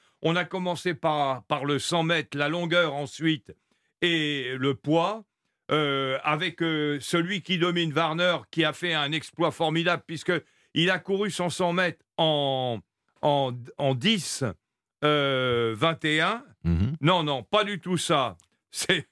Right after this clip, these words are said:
Speaker 1: il a, il a couru en, en dix douze.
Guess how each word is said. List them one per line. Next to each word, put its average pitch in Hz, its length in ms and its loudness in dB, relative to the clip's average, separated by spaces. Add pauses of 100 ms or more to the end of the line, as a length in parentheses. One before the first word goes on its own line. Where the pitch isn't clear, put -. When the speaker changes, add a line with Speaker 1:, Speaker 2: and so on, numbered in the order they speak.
(200)
Speaker 1:
il 175 160 2
a, 175 100 2 (140)
il 180 180 2
a 180 60 4
couru 196 560 2
en, 175 300 2
en 165 140 4
dix 156 340 0
douze. 147 500 0